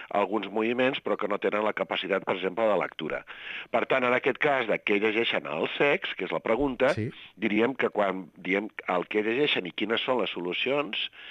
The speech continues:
Speaker 1: estarem parlant d'un col·lectiu d'uns tres-cents milions de persones. Déu-n'hi-do.
Speaker 2: Déu-n'hi-do.
Speaker 1: Déu-n'hi-do, tres-cents milions de persones.
Speaker 2: És increïble.
Speaker 1: Sempre val la pena donar xifres per comparar. A, a l'estat espanyol, a Espanya, hi ha uns cinquanta milions de persones, per fer números rodons, per tant, serien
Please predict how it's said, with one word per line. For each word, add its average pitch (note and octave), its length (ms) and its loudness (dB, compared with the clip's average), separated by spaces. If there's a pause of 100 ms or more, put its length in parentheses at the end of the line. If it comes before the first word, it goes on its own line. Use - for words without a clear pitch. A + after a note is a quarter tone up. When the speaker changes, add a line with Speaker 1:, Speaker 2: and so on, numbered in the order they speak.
(320)
Speaker 1:
estarem G2+ 380 0
parlant A2+ 220 0
d'un B2 120 -2
col·lectiu A#2 380 0
d'uns C3 280 -2
tres-cents B2+ 540 0
milions A2 320 0
de C3 100 0
persones. F2+ 440 0
Déu-n'hi-do. G#2 480 4
Speaker 2:
Déu-n'hi-do. A#2+ 480 4 (300)
Speaker 1:
Déu-n'hi-do, A2 440 4
tres-cents G#2 360 -2
milions A2 280 2
de A2 100 0
persones. A#2+ 680 2
Speaker 2:
És E2+ 140 -6
increïble. G2+ 420 -2
Speaker 1:
Sempre A#2 680 4 (140)
val G#2+ 240 2
la G#2+ 100 4
pena A2 200 4
donar G#2 220 2
xifres G#2+ 320 -4
per G2+ 160 -2
comparar. A2 840 2
A, - 0 -
a G2 240 0
l'estat G2 300 -4
espanyol, A2 420 0
a A#2+ 40 2
Espanya, G#2+ 500 0 (440)
hi G2+ 140 2
ha A2+ 380 4
uns A2 360 -2
cinquanta A2 420 2
milions G#2 280 2
de G2 80 2
persones, D#2 460 -2
per E2+ 140 -4
fer F#2 140 -2
números F#2 340 0
rodons, G2+ 300 2
per G2 140 -2
tant, G#2 180 -4
serien A#2 340 2